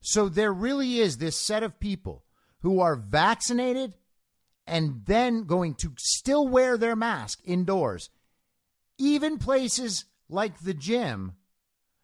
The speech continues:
just so that they can show everyone else that they're on the team. That is madness. That is a society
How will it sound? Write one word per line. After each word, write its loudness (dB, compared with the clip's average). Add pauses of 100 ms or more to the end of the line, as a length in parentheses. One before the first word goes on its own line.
(360)
just 0
so 2
that -4
they 0
can 0
show 2
everyone 0
else -2 (420)
that -4
they're 2
on 0
the -4
team. -6 (1120)
That 2 (260)
is -4 (160)
madness. -4 (880)
That 2
is -2
a -2
society -2